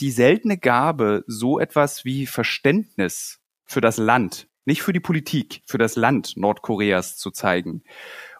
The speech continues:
Und weil, ich hatte dir, glaub ich, auch erzählt, als ich damals den Sternartikel geschrieben habe, musste ich noch, ich, also ich habe einen Artikel geschrieben, wie sich dieses Land eben anfühlt auf der menschlichen Seite.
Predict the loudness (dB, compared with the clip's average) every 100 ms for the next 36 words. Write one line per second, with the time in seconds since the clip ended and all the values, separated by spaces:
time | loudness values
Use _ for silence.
0 | -2 2 4 2 2 4 6 4 2 -2
1 | 0 0 2 2 0 -2 0 -2 -2 0
2 | 0 0 -2 -4 0 2 2 0 -4 -4
3 | -4 -4 -2 0 0 -2 0 0 0 -2
4 | -2 -2 -4 -8 -4 -4 -4 -6 -4 -2
5 | -2 0 0 0 -2 -2 -2 -4 -4 -4
6 | -4 -6 -8 -8 0 0 0 -4 -6 -2
7 | -2 -2 -4 -2 -2 -2 -2 -4 -2 -2
8 | -2 -4 -6 -4 -2 2 2 0 -6